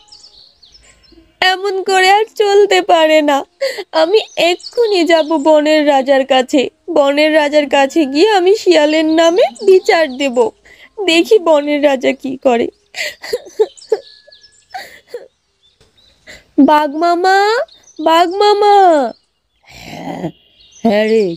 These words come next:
কি রে, এত সকাল সকাল এদিকে এলি কি মনে করে? বাঘ মামা, তোমার কাছে আমি বিচার নিয়ে এসেছি,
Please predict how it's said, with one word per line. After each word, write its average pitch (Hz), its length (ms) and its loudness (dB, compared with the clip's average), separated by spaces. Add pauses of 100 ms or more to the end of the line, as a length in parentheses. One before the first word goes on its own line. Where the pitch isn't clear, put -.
কি 240 120 0
রে, 262 200 4
এত 214 320 -4
সকাল 254 320 2
সকাল 262 320 2
এদিকে 262 320 -2
এলি 294 220 2
কি 269 180 0
মনে 269 260 4
করে? 220 360 2 (1000)
বাঘ 349 460 -4
মামা, 359 400 -2 (400)
তোমার 330 320 0
কাছে 359 320 0
আমি 381 220 2
বিচার 311 440 2
নিয়ে 277 320 2
এসেছি, 262 460 -2